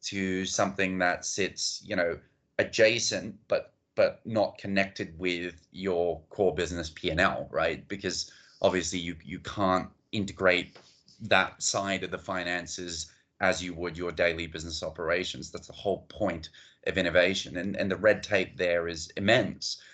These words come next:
I think the natural challenge with many organizations is the fact that many of the executives don't have K P Is tied to innovation as a whole, not at all. And if you look at the standard executive tenure,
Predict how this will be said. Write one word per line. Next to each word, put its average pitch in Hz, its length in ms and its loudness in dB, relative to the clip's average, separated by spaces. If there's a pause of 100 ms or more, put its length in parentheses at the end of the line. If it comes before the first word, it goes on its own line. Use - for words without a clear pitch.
(200)
I 101 100 4
think 101 280 2 (160)
the 92 340 2
natural 95 440 2
challenge 104 480 2
with 87 120 -6
many 90 240 -2
organizations 87 880 2
is 82 100 -8
the 87 100 -4
fact 90 420 2
that 87 280 6 (400)
many 107 320 4
of 92 120 0
the 95 120 -2
executives 92 840 0 (240)
don't 113 320 6
have 131 260 -4
K 127 180 0
P 139 140 -2
Is 147 300 0
tied 101 380 0
to 113 340 -6
innovation 110 580 2
as 87 140 0
a 98 40 4
whole, 95 380 6
not 127 220 4
at 143 100 6
all. 117 280 6
And 101 120 4
if 98 100 -2
you 131 60 -2
look 156 140 4
at 127 60 6
the 98 60 -2
standard 113 420 4
executive 95 640 2
tenure, 117 680 0